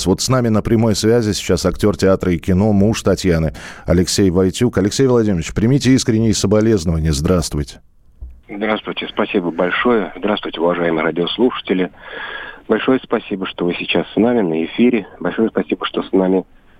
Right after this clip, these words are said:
Speaker 2: Многие люди, которые звонят и пишут, м, со словами поддержки в эти дни, стараются нас поддержать, помнят Танечку.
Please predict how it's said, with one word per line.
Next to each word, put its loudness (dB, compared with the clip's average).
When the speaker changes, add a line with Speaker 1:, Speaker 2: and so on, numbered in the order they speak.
Speaker 2:
Многие 2
люди, 0
которые -6
звонят -2
и -14
пишут, -4
м, -20
со -12
словами 0
поддержки -4
в -8
эти -8
дни, 0
стараются -4
нас -6
поддержать, -2
помнят 0
Танечку. -4